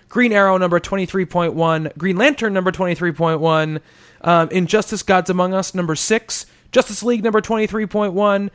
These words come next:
Justice League Dark, number twenty-three point one. Justice League of America, number seven point one. Uh, Legends of the Dark Knight, number twelve. Scooby-Doo, Where Are You, number thirty-seven. Superman, number twenty-three point one. And Trillium, number two.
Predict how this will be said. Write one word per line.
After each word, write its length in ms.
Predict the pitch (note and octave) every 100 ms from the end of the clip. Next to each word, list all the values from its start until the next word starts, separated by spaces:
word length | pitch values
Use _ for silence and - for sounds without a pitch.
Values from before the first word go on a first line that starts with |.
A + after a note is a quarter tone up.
| _
Justice 240 | - F3+ F3
League 220 | F3 D#3
Dark, 280 | A#3 C4+ -
number 180 | G3
twenty-three 520 | F#3 F#3+ F3 D#3+ E3+ E3
point 300 | - D#3+ D3+
one. 400 | D#3+ D#3 D#3 D3+ _ -
Justice 200 | G#3 -
League 140 | G3+
of 80 | F3
America, 460 | E3+ F3+ G#3 G#3+ G#3
number 220 | F3+ E3
seven 380 | - B3 A#3 A3
point 300 | F#3+ G#3 F3+
one. 400 | G3 F#3+ F#3 F#3 - _ _ _ -
Uh, 160 | E3+
Legends 340 | D#3+ G3+ A#3 G3+
of 60 |
the 60 | F#3+
Dark 260 | E3+ D#3+ E3
Knight, 200 | D#3+ C3+
number 220 | D#3 D3
twelve. 680 | - - G3 F#3 F3+ E3 - _ _ _
Scooby-Doo, 440 | - C#4 A3 F3+ F#3+
Where 180 | E3 D#3
Are 160 | F#3
You, 180 | F#3+ G3+
number 240 | F#3+ E3
thirty-seven. 840 | D#3+ F3 D#3+ D#3 - F3 E3+ E3+ E3+
Superman, 580 | - B3 G#3+ G3 E3+ E3
number 200 | E3 E3
twenty-three 540 | - G3 F3 - F#3
point 280 | F3 F3+ E3
one. 460 | D#3+ D#3+ D#3 D3+ D3 - - _ _ _ -
And 200 | E3 D#3+
Trillium, 640 | - G3+ F#3 E3+ D3+ D3 C#3
number 480 | - E3 E3+ E3 E3
two. 600 | D#3 - - E3+ C#3+ C3